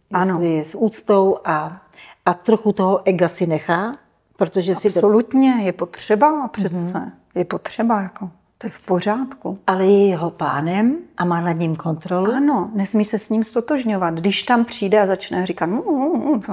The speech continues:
Speaker 1: mm, mm", tak řekne, "Ne, ne, ok, děkuju, pomož mě dojít třeba na pódium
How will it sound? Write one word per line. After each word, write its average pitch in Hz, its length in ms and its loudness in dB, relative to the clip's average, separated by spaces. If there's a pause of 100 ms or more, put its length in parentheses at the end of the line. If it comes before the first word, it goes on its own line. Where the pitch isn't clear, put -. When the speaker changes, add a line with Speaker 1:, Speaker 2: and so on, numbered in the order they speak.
Speaker 1:
mm, 196 80 -4
mm", 277 260 -2 (360)
tak 190 140 -8
řekne, 175 220 -4
"Ne, 190 120 4
ne, 220 380 2
ok, - 240 -8 (220)
děkuju, 202 460 2
pomož 196 380 0
mě 214 320 0
dojít 208 360 2
třeba 202 280 0
na - 100 -4
pódium 208 760 2